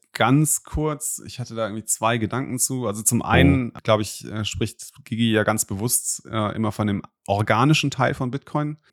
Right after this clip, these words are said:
Speaker 1: Ich glaub, das unterscheidet es schon ein wenig von der, ne, K I, kan-, künstlichen Intelligenz. Das war das eine. Ich hatte noch irgendwie einen zweiten Punkt. Vielleicht fällt er mir gleich noch mal ein, ähm, dann greife ich das noch mal auf. Aber ich glaub, also,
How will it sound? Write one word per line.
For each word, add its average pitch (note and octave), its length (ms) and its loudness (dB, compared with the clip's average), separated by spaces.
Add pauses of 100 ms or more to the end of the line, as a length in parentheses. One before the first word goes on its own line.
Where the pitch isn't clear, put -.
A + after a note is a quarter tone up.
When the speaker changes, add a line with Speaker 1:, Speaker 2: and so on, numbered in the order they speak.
Speaker 1:
Ich G#2+ 120 -4
glaub, - 140 0
das G#2 100 -4
unterscheidet A2+ 500 0
es G2 80 -2
schon A#2 260 0
ein G2 160 -4
wenig G2 260 -4
von G2+ 280 -4
der, F#2+ 500 -2
ne, A2 180 -4
K G2+ 200 0
I, G2 340 -4
kan-, G2+ 260 -6
künstlichen - 440 -2
Intelligenz. G2 760 -6 (680)
Das G#2 160 -2
war A2 80 0
das G#2+ 140 -2
eine. A#2+ 360 0
Ich G2+ 120 -6
hatte B2+ 160 -4
noch G#2+ 80 -6
irgendwie G#2+ 200 -6
einen G#2+ 100 -4
zweiten A2 360 0
Punkt. G2 220 -4
Vielleicht A2 220 0
fällt A#2 120 4
er A2+ 80 2
mir G2+ 80 2
gleich G2+ 200 -2
noch F#2 100 -2
mal F2+ 160 -2
ein, F#2+ 420 -4
ähm, G2+ 320 -8
dann G2 160 -6
greife G2 220 0
ich - 60 -10
das G2 140 -8
noch G2 100 -4
mal G2 120 -2
auf. F#2 280 -4
Aber G2+ 320 -6 (400)
ich C#3 100 2
glaub, C#3+ 220 4
also, B2 200 2